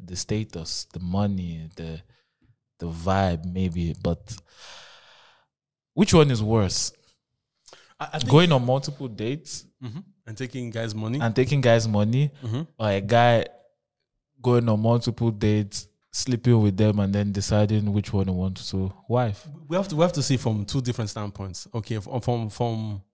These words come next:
Speaker 2: an ethical, st-, we can see from an ethical standpoint
Speaker 1: <laughs>
Speaker 2: and a spiritual standpoint. If women are going on multiple dates and taking guys' money from an ethical standpoint, that's not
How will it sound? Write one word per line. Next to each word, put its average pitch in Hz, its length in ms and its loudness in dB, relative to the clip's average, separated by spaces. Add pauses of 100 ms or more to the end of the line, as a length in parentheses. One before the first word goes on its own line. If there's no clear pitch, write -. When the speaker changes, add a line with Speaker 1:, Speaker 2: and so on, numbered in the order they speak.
(280)
Speaker 2:
an 139 160 -4
ethical, 170 400 0
st-, 143 180 -6
we 123 60 -8
can 147 160 -2
see 240 120 -2
from 175 200 2
an 143 100 -4
ethical 160 320 0
standpoint 170 500 8
Speaker 1:
<laughs> - 280 -2
Speaker 2:
and 175 100 6
a 160 80 6
spiritual 180 400 2
standpoint. 120 460 -2 (1160)
If - 380 -2
women 143 460 2
are 123 80 0
going 123 240 0
on 113 120 -4
multiple 110 380 -6
dates 117 240 -4
and 110 140 -4
taking 113 300 -4
guys' 110 280 -4
money 113 240 -2
from 117 200 -4
an - 80 -12
ethical 147 340 -6
standpoint, 120 560 -6
that's 117 200 -2
not 110 100 -2